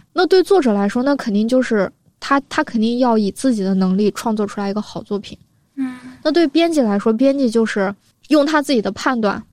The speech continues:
Speaker 1: 和他的专业知识来选择这是不是一个好作品，这就是选题啊，对吧？就为什么是选题而不是题，
Speaker 2: 嗯。
Speaker 1: 就是因为不是所有的题都可以被选中的。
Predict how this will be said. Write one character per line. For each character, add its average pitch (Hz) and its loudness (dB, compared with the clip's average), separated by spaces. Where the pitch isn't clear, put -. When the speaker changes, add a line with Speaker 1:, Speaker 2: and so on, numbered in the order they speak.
Speaker 1:
和 254 0
他 277 2
的 254 4
专 277 -2
业 262 2
知 269 -2
识 - -4
来 226 2
选 208 -2
择 202 -2
这 233 -2
是 233 -2
不 220 0
是 208 -6
一 214 -2
个 - 0
好 - -10
作 214 -12
品， - -20
这 285 0
就 254 4
是 240 2
选 208 -8
题 - -12
啊， - -8
对 233 0
吧？ 214 -2
就 285 -2
为 311 4
什 240 -4
么 208 -4
是 269 -2
选 - -6
题 - -14
而 226 0
不 269 0
是 262 0
题， - -8
Speaker 2:
嗯。 - -8
Speaker 1:
就 262 0
是 254 2
因 247 -2
为 254 -2
不 240 0
是 247 2
所 220 0
有 240 2
的 233 2
题 - -10
都 269 2
可 247 2
以 214 4
被 214 2
选 - -6
中 202 0
的。 - -14